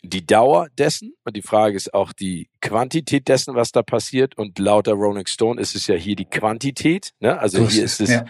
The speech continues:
Speaker 1: ist es ein kontinuierliches, schlimmes Verhältnis, das, äh,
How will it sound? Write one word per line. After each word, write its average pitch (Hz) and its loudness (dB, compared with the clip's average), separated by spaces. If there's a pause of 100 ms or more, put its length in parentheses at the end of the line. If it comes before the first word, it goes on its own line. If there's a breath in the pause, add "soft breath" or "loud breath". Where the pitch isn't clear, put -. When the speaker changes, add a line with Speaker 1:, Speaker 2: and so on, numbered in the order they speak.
(340 loud breath)
Speaker 1:
ist - -2
es 190 -2
ein 107 -2
kontinuierliches, 127 -2
schlimmes 127 0
Verhältnis, 151 0
das, - -2
äh, 101 2